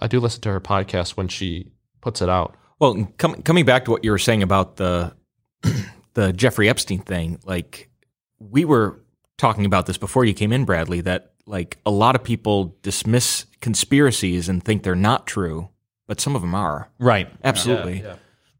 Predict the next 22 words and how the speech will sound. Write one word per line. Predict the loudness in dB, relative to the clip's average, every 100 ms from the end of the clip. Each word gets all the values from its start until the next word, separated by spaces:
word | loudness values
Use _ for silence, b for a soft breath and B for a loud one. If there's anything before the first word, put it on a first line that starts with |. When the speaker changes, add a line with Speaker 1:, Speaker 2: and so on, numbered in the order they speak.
| _
Speaker 1:
So | -2
Speaker 3:
Right. | 2 2 0 -8
But | 0 4
we | 6
also | 6 4 4
don't, | 4 4 4 0 -6 _ _ _ _ 0
I | 2
think | 2 2
what | 2 2
my | 4 2 2
main | 0 -2
problem | 0 0 0
with | -2
a | 0
lot | 2
of | 2
these | -2 -4
conspiracies | -6 -4 -2 -2 -2 -4 -4 -4
is, | -4 -4 -8 _ _ _ _ _ -4
so | 2 4
there's | 4 4
this, | 0